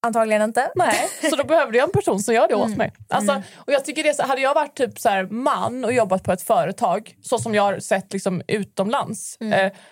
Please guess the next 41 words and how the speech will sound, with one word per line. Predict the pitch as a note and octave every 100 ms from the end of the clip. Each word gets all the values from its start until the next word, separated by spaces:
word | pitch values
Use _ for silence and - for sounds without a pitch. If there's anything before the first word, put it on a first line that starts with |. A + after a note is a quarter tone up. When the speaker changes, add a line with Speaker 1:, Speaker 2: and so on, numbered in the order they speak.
| _ _ _ -
Speaker 2:
någon | A#3 A3 G3
som | F#3 F#3+
liksom | F#3 F#3+
så | F#3+
här | E3 E3 - -
hjälper | F#3+ E3+ F#3 -
en | G3+ G#3+
med, | G3+ G3 - _
med | G3 -
allt, | - - - - - - -
då | A3+ C4
är | B3
inte | D4 -
det | A#3+
något | F3+ F3
konstigt. | A3 F3+ - G3
Men | A3+ A3+
så | A3+
fort | C#4+ C4+
jag | C#4 G#3+
är | F#3+
kvinna | G3 B3 A3+ F3+ F#3+ G3
och | - G3 - - -
typ | - F3 -
så | F#3
här | F3 - - _ - - -
är | G#3
influencer, | G3 G3+ F3+ - G3 F3+ F#3+ G#3+
då | G#3
blir | G#3+
det |
så | G#3+
här, | F3+
bara, | F3+
"Tror | -
att | G3+
du |
är | G3
Kim | - G#3 F#3+
Kardashian | G3+ F3+ - C4
eller?" | -